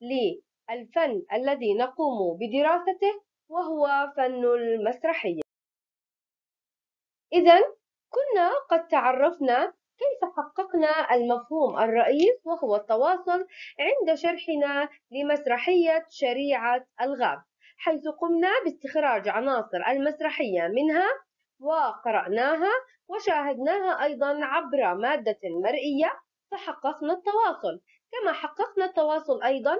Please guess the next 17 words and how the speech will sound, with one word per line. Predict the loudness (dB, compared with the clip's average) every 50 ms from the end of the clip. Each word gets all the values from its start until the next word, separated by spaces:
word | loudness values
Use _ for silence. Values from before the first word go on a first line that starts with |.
| -6 _ _ _ _ _
من | -8 -6 -6 -6 _
خلال | -10 -4 -2 0 0 0 -2 -4 -6
العمل | -4 -2 -2 -2 -2 -2 -4 -4 -4 -4
الجماعي | -4 -4 -2 -2 0 0 2 0 0 -2 -4 -4 -4 -4
التعاوني | -8 -8 _ -4 -2 0 2 0 0 0 0 0 2 0 0 -4 -6 _ _ _ _ -6
الذي | -4 -4 -2 -2 -2 -4
قمتم | -4 _ -6 -4 -4 -2 0 0 -2 0
به | -2 0 0 0 2 2 2 2
أثناء | 0 0 2 0 2 2 0 -2
تأدية | -4 -4 -4 -4 -4 -2 0 0 0 0 -2
المهمات | -4 -4 -4 -4 -4 -4 -2 0 0 2 2 2 0 0 -2 -6 _ -6
المختلفة. | -4 0 2 0 0 0 -2 -4 -4 -4 -4 -6 -6 -8 -8 _ _ _ _ _ _ _ _ _ _ _ _ _ _ _ _ _ _
سنتعرف | _ -4 -4 -2 0 0 0 0 -2 -2 -4 -4 -2 -2
أيضًا | -2 0 0 0 -2
كيف | -2 -4 -12 _ _ -20 -12 -4 -4 -2
نحقق | -2 -4 -6 -8 -10 _ -8 -8 -6 -2 0
هذا | 0 0